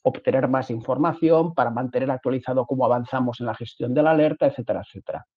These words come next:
Dicho esto, la segunda parte de tu pregunta, los correos electrónicos incumplen la confidencialidad.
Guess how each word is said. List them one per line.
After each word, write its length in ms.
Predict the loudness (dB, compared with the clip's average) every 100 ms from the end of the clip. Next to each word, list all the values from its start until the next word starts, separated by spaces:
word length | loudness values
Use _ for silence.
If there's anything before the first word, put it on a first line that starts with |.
| _
Dicho 380 | 0 0 2
esto, 240 | 0 2 0
la 100 | 0
segunda 400 | 0 2 2 4
parte 260 | 2 2
de 60 | 0
tu 160 | 2 2
pregunta, 460 | 4 4 2 -2 -4 -20 -20 _
los 280 | 2 2 2
correos 400 | 0 2 2 4
electrónicos 680 | 2 2 2 4 2 -2 -4
incumplen 500 | -2 0 0 2 2
la 140 | 2
confidencialidad. 760 | 0 -2 -2 -2 -6 -6 -6